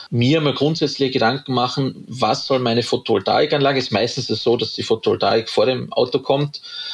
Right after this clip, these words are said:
weil's, was will ich erreichen, was soll das können? Und meistens ist es so bei den größeren Anbietern sowieso, also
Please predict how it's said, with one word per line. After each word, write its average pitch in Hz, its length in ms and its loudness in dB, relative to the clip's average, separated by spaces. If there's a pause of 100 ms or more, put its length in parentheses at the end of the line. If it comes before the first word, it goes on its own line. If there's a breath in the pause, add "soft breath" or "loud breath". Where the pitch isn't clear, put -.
(200 loud breath)
weil's, 110 400 0
was 113 160 0
will 131 160 4
ich 160 140 2
erreichen, 127 420 0
was 107 220 0
soll 117 140 2
das 113 200 -2
können? 113 300 2
Und - 160 -4
meistens 104 360 2
ist 120 120 0
es 110 100 -2
so 127 140 2
bei 127 120 0
den 110 140 0
größeren 120 460 0
Anbietern 113 500 0
sowieso, 123 500 2
also 110 260 2